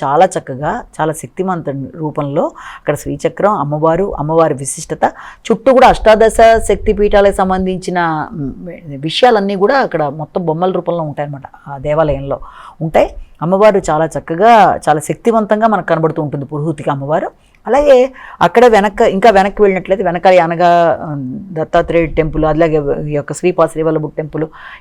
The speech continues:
ఇవన్నీ కూడా ఉంటాయి. అలాగే ఇక్కడ పాదగయలో ఇక్కడ ఏం చేస్తారంటే విశిష్టంగా ఇక్కడ స్నానాలు చేసి ఆ కొలంలో తర్వాత ఆ గయకి సంబంధించిన కార్యక్రమాలన్నీ చేసుకొని అవన్నీ కూడా చేస్తూ ఉంటారు. అంటే ఒకే ప్రతి కుక్కుటేశ్వర స్వామికి కూడా, కుక్కుటేశ్వరుడు అంటే అక్కడ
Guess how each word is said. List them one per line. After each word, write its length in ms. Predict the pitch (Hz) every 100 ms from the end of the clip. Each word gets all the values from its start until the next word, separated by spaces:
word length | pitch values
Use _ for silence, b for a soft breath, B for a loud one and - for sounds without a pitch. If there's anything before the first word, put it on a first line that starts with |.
| -
ఇవన్నీ 300 | 240 285 302
కూడా 220 | 269 202
ఉంటాయి. 280 | 143 - - -
అలాగే 340 | 196 240 453 - _ _
ఇక్కడ 160 | 202 240
పాదగయలో 600 | - 165 190 208 208 190
ఇక్కడ 180 | 202 185
ఏం 200 | 175 208 202
చేస్తారంటే 420 | 190 190 180 185
విశిష్టంగా 560 | 160 175 - 170 185 349 B B -
ఇక్కడ 220 | 185 165
స్నానాలు 580 | - 170 170 175 170 160
చేసి 280 | 160 170
ఆ 100 | 165
కొలంలో 540 | 156 156 160 160 160 160
తర్వాత 340 | 160 156 156
ఆ 300 | 165 151 -
గయకి 340 | 143 156 160 156
సంబంధించిన 640 | 160 156 156 151 151 151
కార్యక్రమాలన్నీ 760 | 151 147 147 156 156 151 151 143
చేసుకొని 380 | 143 - 156 156 _ _ _
అవన్నీ 280 | 139 151 160
కూడా 140 | 156 156
చేస్తూ 340 | 143 123 143
ఉంటారు. 300 | 135 135 127 - B B
అంటే 200 | - 226
ఒకే 300 | 269 160 269
ప్రతి 220 | 277 214 -
కుక్కుటేశ్వర 540 | 196 196 262 254 247
స్వామికి 340 | 226 226 214
కూడా, 280 | 185 202 185
కుక్కుటేశ్వరుడు 760 | 147 175 - 233 233 220 214 196
అంటే 140 | 220
అక్కడ 360 | 240 185 175